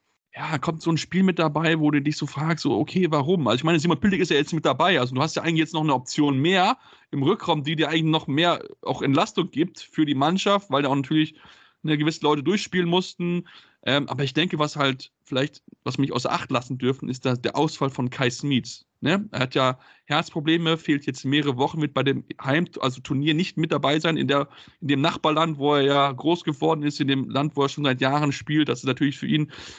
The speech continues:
ein Riesenschock, aber ich denke, dass diese Rückraumrechte Position, das, glaub ich, das große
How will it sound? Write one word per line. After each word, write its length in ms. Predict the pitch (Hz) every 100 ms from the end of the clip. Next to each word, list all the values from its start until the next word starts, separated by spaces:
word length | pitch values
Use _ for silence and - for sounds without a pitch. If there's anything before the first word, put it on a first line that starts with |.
| - -
ein 120 | 139
Riesenschock, 580 | 135 160 156 - 156 -
aber 220 | 135 131
ich 80 | 131
denke, 200 | 160 160
dass 120 | 135
diese 260 | 131 131 131
Rückraumrechte 680 | 170 - 147 127 196 -
Position, 800 | - 165 165 165 - 156 165 185 185 _ _ _ _
das, 200 | - -
glaub 140 | 160
ich, 60 | 156
das 140 | 139
große 720 | - 131 165 208 - 185 185